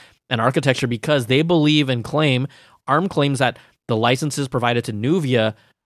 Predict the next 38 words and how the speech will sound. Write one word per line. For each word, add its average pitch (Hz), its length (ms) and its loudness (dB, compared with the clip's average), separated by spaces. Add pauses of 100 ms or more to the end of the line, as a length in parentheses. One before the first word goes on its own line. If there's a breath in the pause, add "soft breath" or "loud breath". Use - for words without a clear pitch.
(120)
are 120 80 0
not 127 220 2
valid 117 320 2
now 113 180 2
that 110 140 -4
the 110 60 -10
company 113 300 -4
has 101 100 -6
been 98 160 -6
sold 127 600 2 (260 soft breath)
to - 80 -10
Qualcomm. 127 720 -2 (1120)
This 165 180 0
is 220 140 2
interesting. 220 460 -2 (640)
Now, 127 400 0 (440 soft breath)
will 147 240 0
we 147 460 2 (140)
be 135 140 0
seeing 143 440 0
Snapdragon 135 800 -2
X - 360 -4 (160)
P 143 200 -4
Cs 139 520 0 (260 soft breath)
flood 135 460 -2
the 139 60 0
market? 131 420 0
I 151 60 0
mean, 147 160 0
that 147 160 0
depends 139 340 -2
on 131 60 -2
the 120 60 -8
performance. 147 520 -2
That 143 120 -4
depends 107 280 -8
on 104 120 -4
manufacturers 123 680 -4